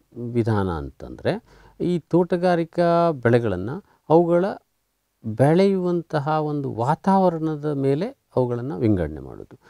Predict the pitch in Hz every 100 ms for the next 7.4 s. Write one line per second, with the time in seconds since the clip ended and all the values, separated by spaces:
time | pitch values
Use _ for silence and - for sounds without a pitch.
0 | - _ _ 202 208 202 220 220 147 -
1 | 180 208 208 196 196 143 117 92 65 67
2 | 135 165 185 151 151 190 180 156 - 151
3 | 165 160 160 139 120 123 123 120 117 120
4 | 113 120 135 123 113 110 113 - 104 107
5 | 101 98 98 95 85 82 - 135 135 170
6 | 117 92 135 233 _ _ - 104 76 -
7 | - - -